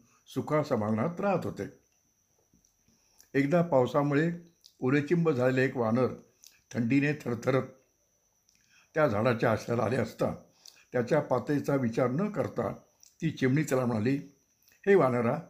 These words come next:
तुला देवाने माणसांसारखे हात, पाय व आकार दिलेला असताना एखादे चांगलेसे घर बांधून त्यात सुखाने राहण्याऐवजी तू असा विनाकारण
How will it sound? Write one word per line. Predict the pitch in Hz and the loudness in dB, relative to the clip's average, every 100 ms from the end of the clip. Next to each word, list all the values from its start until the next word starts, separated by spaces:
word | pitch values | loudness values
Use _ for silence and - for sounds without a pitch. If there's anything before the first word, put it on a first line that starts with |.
| _ _ _ _ _ - | _ _ _ _ _ -2
तुला | 156 160 | 0 2
देवाने | 127 127 139 156 | 2 2 2 0
माणसांसारखे | 139 113 113 - 143 135 127 113 139 | 0 2 0 0 -2 0 -2 -2 0
हात, | 117 113 107 123 - _ _ _ _ | 0 0 -4 -4 -8 _ _ _ _
पाय | 143 117 123 - - _ _ | 0 2 2 -4 -16 _ _
व | 147 | -4
आकार | 113 107 - 170 151 | 0 0 2 0 2
दिलेला | 143 139 | 2 2
असताना | 117 - 127 120 104 127 - _ _ _ _ - | 2 0 0 0 0 -4 -10 _ _ _ _ -4
एखादे | 135 - 139 175 | -2 0 0 0
चांगलेसे | 170 120 131 135 170 | 0 0 0 0 0
घर | 113 120 | 0 2
बांधून | 127 113 110 110 135 - _ _ _ - | 2 0 2 2 0 -6 _ _ _ -4
त्यात | 143 | -4
सुखाने | 143 139 113 143 160 | -4 -6 -2 0 2
राहण्याऐवजी | 135 127 127 120 123 123 104 - _ _ _ - | 2 2 2 2 2 2 0 -6 _ _ _ -6
तू | 143 | -2
असा | - 170 | 0 0
विनाकारण | 127 139 147 131 123 135 | 2 0 0 0 -2 -2